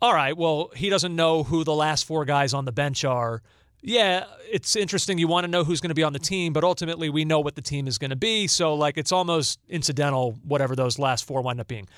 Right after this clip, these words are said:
I don't necessarily feel that way in this situation. There are certain names that I believe are still up for grabs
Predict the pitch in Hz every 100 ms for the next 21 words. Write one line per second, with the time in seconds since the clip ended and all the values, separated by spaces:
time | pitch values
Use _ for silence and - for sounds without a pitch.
0 | - _ 170 285 480 381 _ 247 - 185
1 | 226 220 185 - 185 196 143 127 117 127
2 | 107 92 _ _ _ 160 143 131 135 -
3 | 117 113 - 117 107 175 - 269 254 -
4 | 226 214 190 180 185 170 143 131 - -
5 | - _ _ _ _ 135 151 151 160 175
6 | 175 160 156 147 123 - 156 147 - 196
7 | 180 170 - 131 151 147 135 117